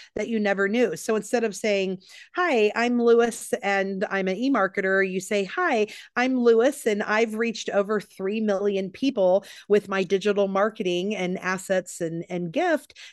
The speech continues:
to be able to give people products and services, change their lives for the better." Um, and, and to where people collectively have amassed, um, they have reported that they themselves earned, um, from,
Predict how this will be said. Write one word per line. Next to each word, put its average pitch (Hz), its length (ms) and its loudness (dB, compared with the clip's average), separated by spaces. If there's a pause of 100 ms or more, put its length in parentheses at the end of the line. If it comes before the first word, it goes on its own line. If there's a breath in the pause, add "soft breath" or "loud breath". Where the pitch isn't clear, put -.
to 277 100 2
be 233 100 2
able 208 220 2
to 208 80 0
give 190 180 -2
people 190 260 -6
products 175 480 -4
and 185 80 -6
services, 247 460 -4 (380)
change 175 240 -10
their 165 180 0
lives 160 480 -4
for 156 100 -4
the 185 80 -4
better." 208 380 -4 (360 loud breath)
Um, 185 400 0 (100)
and, 185 480 -2
and 185 320 -2
to 196 280 -2
where 190 220 2
people 214 500 0 (280 loud breath)
collectively 240 800 2
have 185 200 -2
amassed, 180 800 -2 (380 soft breath)
um, 165 320 -4
they 196 140 4
have 175 200 -4
reported 190 800 2
that 170 240 -2
they 208 200 4
themselves 190 760 0
earned, 180 460 -2 (480 soft breath)
um, 175 220 0
from, 175 380 -2